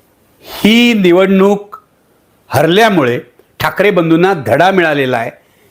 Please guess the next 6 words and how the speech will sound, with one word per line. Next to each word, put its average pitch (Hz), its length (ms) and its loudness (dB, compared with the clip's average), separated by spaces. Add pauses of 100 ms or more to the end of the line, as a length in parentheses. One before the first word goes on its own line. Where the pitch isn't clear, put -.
(720)
या 190 180 2
धड्यापासून 202 720 0
काय 240 160 2
शिकायचं, 226 540 -2
ते 233 120 0
शिकून 208 360 -2